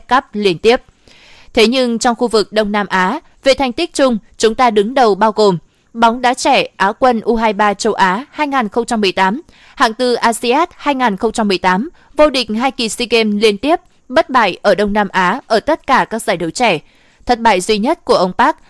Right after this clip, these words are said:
là ở U hai ba châu Á hai nghìn không trăm hai mươi. Đội tuyển quốc gia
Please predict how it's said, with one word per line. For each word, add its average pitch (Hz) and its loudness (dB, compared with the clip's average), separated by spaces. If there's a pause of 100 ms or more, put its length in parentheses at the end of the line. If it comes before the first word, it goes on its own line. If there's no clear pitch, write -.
là 262 2
ở 226 0
U 247 -2
hai 247 -2
ba 226 2
châu 220 -2
Á 196 0
hai 240 -6
nghìn 208 -4
không 202 -6
trăm 196 -6
hai 196 -4
mươi. 190 0 (1400)
Đội 262 0
tuyển 240 -2
quốc 285 -2
gia 226 2